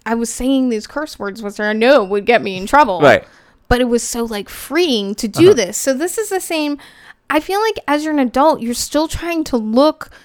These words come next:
Speaker 1: for this, "I'm doing this bad thing, but not
Speaker 2: Mm-hmm.
Speaker 1: really bad." And I think that's why
Speaker 2: Right.
Speaker 1: you always hear, like, when people are like, "Spice up your relationship and p-, do this role play."
Speaker 2: Right.
Speaker 1: So you're role playing. It's not that you want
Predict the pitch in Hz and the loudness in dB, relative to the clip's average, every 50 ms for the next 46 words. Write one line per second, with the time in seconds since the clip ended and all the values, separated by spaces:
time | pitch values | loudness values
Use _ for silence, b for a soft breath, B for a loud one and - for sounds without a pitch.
0 | b b _ - 247 233 233 226 226 - - _ - 254 262 262 320 320 320 277 | b b _ 0 2 4 4 2 2 0 -8 _ -4 -4 -2 -2 0 0 0 -2
1 | - 214 - _ _ 220 233 254 269 277 277 277 - - - 190 - 220 233 233 | -2 -4 -8 _ _ -2 0 2 2 2 2 0 -4 -6 -6 -6 -4 -4 -4 -4
2 | 233 220 233 220 214 208 196 - 233 247 262 254 247 240 - - 214 220 226 220 | -2 -2 -2 -2 -2 -6 -4 0 2 2 4 4 4 2 0 -2 -4 -4 -4 -4
3 | 285 294 277 339 330 - - 269 254 247 247 233 226 226 233 240 240 233 - - | -6 -2 -2 -2 -2 0 0 0 2 2 2 2 2 2 2 2 0 -4 -6 -4
4 | 247 240 240 240 233 220 208 202 - 214 208 208 233 208 220 214 208 196 190 185 | -2 0 2 2 2 0 -2 -2 -2 -6 -6 -6 -6 -6 -4 -4 -4 -4 -6 -6
5 | - - - - - - - 339 330 - - 349 339 - 330 330 330 339 339 349 | -8 -12 -12 -10 -6 -4 -2 -2 -2 -4 -6 -8 -8 -8 -8 -6 -6 -6 -6 -6
6 | 370 - - 277 254 247 226 - 226 208 - - - - 226 - 226 233 262 285 | -6 -6 -6 -6 -4 -6 -6 -4 -8 -6 -6 -8 -10 -10 -8 -6 -4 -2 -2 -4
7 | - - _ 269 302 359 392 381 - - - 95 - - 214 - 147 135 113 92 | -4 -2 _ 6 6 6 6 4 0 -6 -6 -6 -6 -8 -12 -4 0 0 0 0
8 | - - - - 370 349 339 311 311 339 370 415 415 427 - 392 359 320 285 254 | 0 -6 -4 -2 -2 -2 -2 0 2 4 4 4 4 2 -2 -2 -2 0 0 0
9 | 247 247 247 - - 302 - - 453 480 - 523 453 302 294 269 233 220 233 254 | 0 -2 -4 -6 -8 -8 -4 -4 -4 -2 0 -2 0 0 0 -2 2 4 4 6
10 | 294 330 339 330 - - - | 6 6 2 0 -4 -14 -18